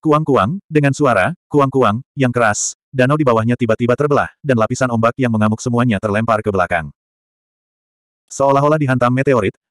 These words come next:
amukan ombak terangkat, dan dasar sungai langsung muncul di udara.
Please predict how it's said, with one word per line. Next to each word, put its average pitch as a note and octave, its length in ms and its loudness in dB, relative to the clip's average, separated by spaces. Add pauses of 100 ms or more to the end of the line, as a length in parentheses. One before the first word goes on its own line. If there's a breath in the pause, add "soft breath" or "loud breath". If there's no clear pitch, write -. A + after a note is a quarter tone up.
amukan D3 280 2
ombak C3+ 200 0
terangkat, G#2+ 360 0 (200)
dan B2 160 2
dasar A2+ 240 0
sungai B2+ 200 0
langsung B2+ 280 -2
muncul C3 400 0
di G#2 80 -2
udara. F2+ 320 -2